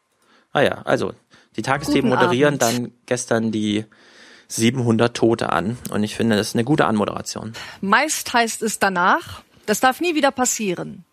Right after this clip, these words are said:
Speaker 2: Aber es passiert immer wieder. Vielleicht sogar in diesem Moment. Und es werden immer mehr. Mehr Menschen, die auf der Flucht von Afrika über das Mittelmeer nach Europa sterben.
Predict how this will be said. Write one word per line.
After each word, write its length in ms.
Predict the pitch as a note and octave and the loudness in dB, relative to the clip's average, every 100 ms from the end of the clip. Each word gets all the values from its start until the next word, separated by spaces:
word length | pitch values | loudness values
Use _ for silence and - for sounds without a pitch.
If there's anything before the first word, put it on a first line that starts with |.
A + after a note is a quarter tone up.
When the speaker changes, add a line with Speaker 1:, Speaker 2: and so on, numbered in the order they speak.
| _ | _
Speaker 2:
Aber 160 | G#3 A3+ | 0 0
es 100 | A#3+ | 2
passiert 460 | C#4 - D#4+ C#4 | -2 -2 0 0
immer 280 | - F#3 E3 | 0 -4 -4
wieder. 360 | E3 - E3 - - - - - | -8 -8 -10 -10 -16 -16 -16 -2
Vielleicht 360 | A3 G#3+ C4 | 4 4 2
sogar 320 | B3+ A#3+ A#3 - - | -2 2 2 2 -2
in 120 | G#3+ | 2
diesem 240 | G#3+ G#3 | 2 4
Moment. 600 | G#3+ B3 C4 D#3+ D#3+ - _ _ | 4 4 2 0 -10 -14 _ _
Und 140 | G3+ G#3+ | -4 -2
es 140 | G#3 | 2
werden 220 | A3 G#3 | 2 2
immer 260 | G#3 G#3+ G3 | 2 2 2
mehr. 360 | G#3 F3+ D#3+ F#3 _ - - - - _ _ | 2 0 -4 -12 _ -18 -16 -18 -20 _ _
Mehr 200 | B3 C4+ | 4 4
Menschen, 380 | G#3+ F3+ - F3+ | 2 -2 -4 -2
die 100 | F3 | 0
auf 140 | G3 | 0
der 100 | A3 | -2
Flucht 320 | - D4 D4 | 0 -2 -2
von 160 | - B3+ | -2 2
Afrika 480 | - C#4 - C4+ A#3+ | 2 2 -2 -2 0
über 220 | G#3+ G#3+ | 2 2
das 200 | G#3+ G3 | 2 2
Mittelmeer 460 | A3 C4 C4+ A#3+ A3 | 0 2 2 2 2
nach 220 | G#3+ - | 2 2
Europa 440 | G3 F#3+ A3 A#3 | 0 0 0 -2
sterben. 680 | G#3+ - F3 E3 E3+ D#3 E3+ | -2 -4 -4 -6 -10 -14 -14